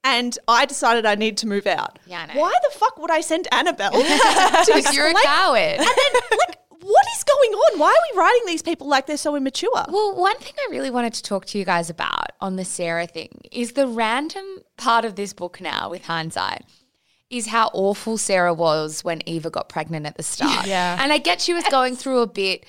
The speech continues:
Speaker 2: when she had her abortion, and I think maybe Ali Richards was trying to communicate the complexity of that, but she was so mean out of nowhere. And then also out of nowhere was just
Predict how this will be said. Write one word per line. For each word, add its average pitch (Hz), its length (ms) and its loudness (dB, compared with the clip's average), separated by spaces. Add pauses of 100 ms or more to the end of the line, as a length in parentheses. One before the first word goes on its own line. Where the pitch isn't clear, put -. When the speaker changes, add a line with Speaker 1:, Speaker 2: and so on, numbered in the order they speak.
(120)
Speaker 2:
when 208 140 -8
she 214 140 -6
had 190 200 -2
her 196 120 -4
abortion, 180 440 -4
and 170 140 -10
I 180 140 -4
think 185 340 -12 (240)
maybe 196 600 -4 (280)
Ali 202 160 0
Richards 190 320 -12
was 185 140 -16
trying 170 320 -6
to 175 60 -10
communicate 170 760 -10
the - 80 -20
complexity - 640 -10
of 180 120 -10
that, - 260 -6
but 220 260 -2 (540)
she - 240 -4
was 277 200 -4
so 277 480 2
mean 196 440 -8 (400)
out 220 160 2
of 202 100 -8
nowhere. 160 500 -8 (360)
And 226 100 -4
then 226 120 -2
also 262 420 -2
out 180 160 2
of 175 100 -10
nowhere 165 440 -2 (180)
was 208 160 -6
just - 200 -4